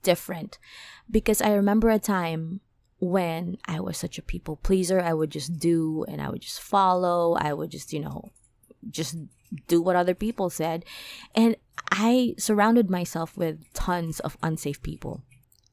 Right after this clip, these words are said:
And if I think back to those times, you know, there were also moments back then that I was being tested, I was stressed, and, you know, my mental illness was kicking up into gear, and I reacted.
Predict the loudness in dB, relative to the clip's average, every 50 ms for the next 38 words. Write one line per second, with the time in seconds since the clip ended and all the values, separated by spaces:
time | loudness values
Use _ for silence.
0 | _ 6 6 6 8 6 2 2 2 0 2 4 2 2 2 0 -2 -8 -14 -20
1 | -18 -8 -2 0 0 0 0 -4 -8 -12 -18 -20 _ _ _ _ _ _ _ _
2 | _ _ _ 2 2 2 2 2 -2 -10 -14 -18 -20 -20 _ _ _ _ _ _
3 | _ _ _ _ _ _ _ _ _ 0 4 6 6 6 6 2 0 0 0 0
4 | 0 0 -2 -2 -2 -2 -2 -2 0 0 2 2 2 2 2 0 0 2 4 6
5 | 6 6 6 4 2 0 0 -2 -4 -6 -4 -2 -2 -2 -2 -4 -4 -4 -4 -4
6 | -4 -6 -8 -8 -6 -4 -4 -4 -4 -4 -6 -6 -4 -4 -4 -2 -4 -6 -6 -4
7 | -4 -4 -2 -2 -4 -4 -4 -4 -4 -2 -2 -2 -2 -4 -6 -6 -4 -2 -2 0
8 | 0 0 0 -2 -4 -8 -6 -4 -4 -2 -2 -4 -4 -4 -4 -6 -4 -4 -4 -4
9 | -4 -6 -6 -8 -12 -16 -18 -20 -20 -20 -12 _ -2 -2 0 0 0 0 2 2
10 | 2 0 -2 -4 -8 -6 -6 -4 -2 0 0 0 0 0 -2 -2 -2 -2 -4 -2
11 | -2 -2 0 0 0 0 0 0 0 0 -2 -2 0 -2 -2 -2 -4 -8 -6 -6
12 | -4 -4 -4 -8